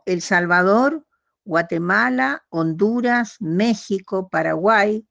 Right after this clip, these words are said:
República Dominicana y Brasil. En todos esos países hay más de la mitad de la población que está dispuesta a recibir a un gobernante que pase por encima de las leyes.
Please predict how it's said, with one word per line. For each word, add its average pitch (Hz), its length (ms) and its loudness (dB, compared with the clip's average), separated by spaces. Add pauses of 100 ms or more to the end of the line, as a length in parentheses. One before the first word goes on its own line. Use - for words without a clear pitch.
(340)
República 202 560 0
Dominicana 175 520 0
y 214 40 0
Brasil. 156 680 -2 (560)
En 180 160 -4
todos 285 280 4
esos 277 260 -4
países 220 580 0
hay 190 120 2
más 240 380 0
de 254 120 0
la 233 100 0
mitad 208 340 -2
de 277 80 -2
la 233 160 -2
población 202 540 -6
que - 80 -8
está 220 200 -2
dispuesta 202 720 -4 (400)
a 185 120 0
recibir 208 720 0
a 180 80 -2
un 202 120 0
gobernante 202 680 -2
que 202 80 0
pase 208 220 -4
por 185 100 -2
encima 175 320 -4
de 160 60 -2
las 139 160 -6
leyes. 123 500 -14